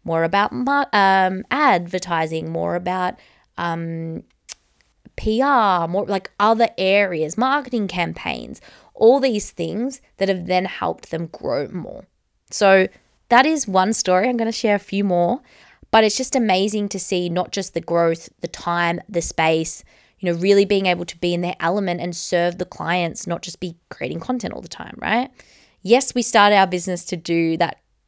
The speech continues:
core thing that we wanna do. We might like the content creation process along the journey, but sometimes the content creation process can take up more time than what's needed.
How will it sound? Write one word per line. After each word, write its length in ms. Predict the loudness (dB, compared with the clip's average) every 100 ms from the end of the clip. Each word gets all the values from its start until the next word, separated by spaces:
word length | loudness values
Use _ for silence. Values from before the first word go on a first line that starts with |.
| -14
core 260 | -2 2 2
thing 180 | 0 -2
that 100 | -2
we 100 | -2
wanna 180 | -2
do. 260 | -2 0 2
We 100 | 2
might 260 | 2 0 0
like 540 | 2 4 4 2 2
the 80 | -4
content 400 | -2 -2 -2 -2
creation 360 | 0 0 -2 -4
process 420 | 0 0 -4 -4
along 200 | -4 -4
the 60 |
journey, 560 | -2 2 2 2 -2 -4 -8 -20 -20 0
but 160 | 0 2
sometimes 500 | 0 2 2 2 0
the 80 |
content 420 | -2 -2 -2 -6 -4
creation 360 | -2 -2 -4
process 380 | -8 -8 -8 -10
can 140 | -10
take 220 | -8 -8 -8
up 100 | -8
more 260 | -4 -4
time 460 | -6 -8 -4 -2 -2
than 140 | -4
what's 260 | -6 -8 -6
needed. 440 | -4 -4 -4 -6